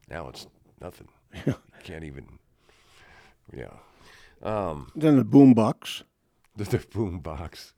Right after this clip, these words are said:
Speaker 2: The Sweet ninety-eight boombox.
Speaker 1: Oh my gosh.
Speaker 2: That was a,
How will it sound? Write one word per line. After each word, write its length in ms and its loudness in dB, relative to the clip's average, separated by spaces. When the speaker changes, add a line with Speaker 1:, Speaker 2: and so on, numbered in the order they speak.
Speaker 2:
The 100 -8
Sweet 320 -4
ninety-eight 600 -4
boombox. 720 -6
Speaker 1:
Oh 220 -14
my 280 -16
gosh. 580 -18
Speaker 2:
That 140 -2
was 180 2
a, 140 0